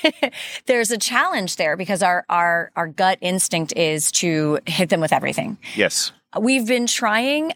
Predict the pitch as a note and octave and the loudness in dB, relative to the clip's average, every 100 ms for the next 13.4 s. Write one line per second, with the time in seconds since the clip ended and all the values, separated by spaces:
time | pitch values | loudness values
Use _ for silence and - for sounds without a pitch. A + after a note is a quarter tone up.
0 | - G#3 G#3 F#3+ F#3 G#3 F3+ E3+ E3 F3+ | -2 0 2 0 0 0 0 0 0 0
1 | G3 - E3 D#3 F3 G#3 A#3 - C#4+ D#4 | -2 0 2 2 2 0 0 0 0 0
2 | - - - _ - G#3+ E3+ G#3+ A3+ G#3+ | -2 -4 -14 _ 0 0 2 2 2 2
3 | F#3 E3 D3+ D#3+ F3 F#3 B3 A3+ - F#3 | 2 0 -2 2 2 2 0 0 0 0
4 | - - E3+ F3 - E3+ E3+ E3 D#3+ E3 | -2 0 0 0 2 2 2 2 2 0
5 | E3 - D#3+ E3 F#3+ G#3+ _ _ - F3 | -2 -2 0 2 0 -2 _ _ -2 0
6 | F3 E3+ D#3 - - - F#3 - F#3 F3+ | 2 2 2 0 -2 0 0 0 -2 -2
7 | E3 D3+ F#3+ G#3 - E3+ D3+ - - - | -2 2 2 2 -2 -4 -2 -4 -6 -12
8 | - A2+ A#2+ B2 C#3 F3 G#3 G3+ G#3+ A3 | -2 -2 0 -2 -2 -4 0 2 2 2
9 | A3 - F#3+ F3+ F3 E3+ F3 F#3 G#3 G3+ | 0 0 0 2 0 0 -2 0 2 2
10 | G3 F#3 D#3 C#3+ D#3+ - F3 D3+ D3+ C#3+ | 0 2 0 0 -2 -2 0 0 2 2
11 | D3 D#3+ D#3 D#3 D3+ D3 D#3 E3 D3 C3+ | 2 2 2 2 2 2 0 2 2 0
12 | C#3 B2+ - - - F#3 F3+ F3+ F#3 F#3 | -2 -2 -2 -2 -2 -2 -2 2 2 4
13 | F#3 D#3+ E3+ E3 | 2 2 2 2